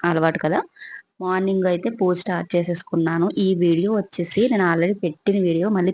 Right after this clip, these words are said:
తీసాను. ఎందుకంటే వాయిస్ ఇచ్చాను కానీ బ్యాక్‌గ్రౌండ్ వాయిస్ మ్యూట్ చేయకుండా ఇచ్చేసాను అనమాట. తర్వాత చూసుకుంటే, ఉమ్, మూవీ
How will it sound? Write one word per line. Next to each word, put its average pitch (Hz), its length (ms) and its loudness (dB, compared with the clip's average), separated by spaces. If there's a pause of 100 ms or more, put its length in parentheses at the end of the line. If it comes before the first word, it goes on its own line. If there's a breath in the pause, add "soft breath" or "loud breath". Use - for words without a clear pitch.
తీసాను. 175 520 0
ఎందుకంటే 175 580 0 (1400 loud breath)
వాయిస్ 180 520 4
ఇచ్చాను 196 400 0
కానీ 175 260 2 (180)
బ్యాక్‌గ్రౌండ్ 170 540 0
వాయిస్ 175 300 0
మ్యూట్ 170 280 2 (100)
చేయకుండా 175 380 0
ఇచ్చేసాను 180 600 0
అనమాట. 160 300 0 (840 loud breath)
తర్వాత 185 300 -2 (120)
చూసుకుంటే, 190 600 -2 (580)
ఉమ్, 170 160 0 (140)
మూవీ 190 500 2